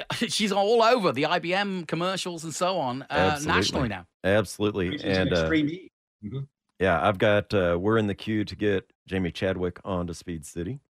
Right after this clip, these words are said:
Speaker 2: as well
Speaker 1: She's
Speaker 2: as
Speaker 1: been on before.
Speaker 2: Sabre Cook, uh, that,
Speaker 1: Yep.
Speaker 2: uh, we're looking for fresh visits from those ladies.
Speaker 1: Yeah, by the way, Sabre Cook, look her up from Colorado. She is in the, um,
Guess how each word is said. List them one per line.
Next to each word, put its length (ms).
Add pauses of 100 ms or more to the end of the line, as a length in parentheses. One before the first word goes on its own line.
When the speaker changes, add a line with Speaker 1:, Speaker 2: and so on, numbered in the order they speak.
(600)
Speaker 2:
as 360
well 360
Speaker 1:
She's 120
Speaker 2:
as 140
Speaker 1:
been 80
on 80
before. 320
Speaker 2:
Sabre 340
Cook, 360 (260)
uh, 220
that, 260
Speaker 1:
Yep. 160
Speaker 2:
uh, 60
we're 100
looking 220
for 200
fresh 380 (380)
visits 360
from 200
those 240
ladies. 400 (100)
Speaker 1:
Yeah, 140
by 160
the 80
way, 180
Sabre 340
Cook, 360
look 160
her 100
up 220
from 260
Colorado. 640
She 420
is 600
in 640
the, 460
um, 880